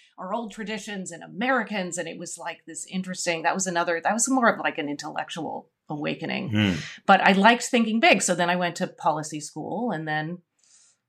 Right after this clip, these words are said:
Speaker 1: I don't know, I thought, "Where, where can I make a difference?" I mean, when you learn in policy school is how to define the problem. I've said that to you before. You've said it to me before in classes. And so then,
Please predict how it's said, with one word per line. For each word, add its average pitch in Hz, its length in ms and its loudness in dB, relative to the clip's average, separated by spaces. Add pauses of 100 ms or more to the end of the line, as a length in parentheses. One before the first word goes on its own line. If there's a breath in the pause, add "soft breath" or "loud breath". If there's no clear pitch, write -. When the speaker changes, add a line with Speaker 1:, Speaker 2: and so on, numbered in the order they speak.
(100)
Speaker 1:
I 202 40 -6
don't 220 120 -2
know, 320 100 -2
I 214 80 2
thought, 190 320 2
"Where, 202 220 2
where 233 240 2
can 294 100 -2
I 269 60 4
make 233 160 0
a 185 100 0
difference?" 196 400 -2
I 233 40 -2
mean, 202 180 4
when 214 160 2
you 220 120 2
learn 254 240 4
in 247 140 2
policy 233 380 2
school 165 300 -4
is - 300 -6 (100)
how 156 180 -4
to 160 80 -4
define 185 340 2
the 202 60 0
problem. 175 440 0
I've 170 140 -2
said 156 200 -4
that 160 140 -4
to - 80 -12
you 170 60 -10
before. 156 320 -4
You've 160 240 -6
said 160 160 -2
it - 80 -10
to 160 100 -12
me 180 140 0
before 151 320 -2
in 151 160 -2
classes. - 460 0 (680 loud breath)
And 196 140 4
so 226 180 8
then, 233 460 8